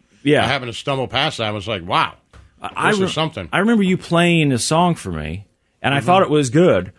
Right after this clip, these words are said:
Speaker 1: but I th-, you were really, really, really
Speaker 2: Yeah.
Speaker 1: into it. And I was like, "Man, he really likes this group." And then I was like, "Well, you know, may-, he does like, like, British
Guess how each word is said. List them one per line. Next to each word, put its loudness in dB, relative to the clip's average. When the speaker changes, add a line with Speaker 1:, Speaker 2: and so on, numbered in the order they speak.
Speaker 1:
but 2
I 2
th-, -14
you 4
were 6
really, 4
really, 0
really 2
Speaker 2:
Yeah. 0
Speaker 1:
into -4
it. -10
And -20
I -12
was -10
like, -10
"Man, -2
he -2
really 0
likes -2
this -2
group." 2
And -2
then 0
I 0
was -2
like, -4
"Well, 4
you 0
know, 0
may-, 0
he -6
does 0
like, -2
like, -12
British -4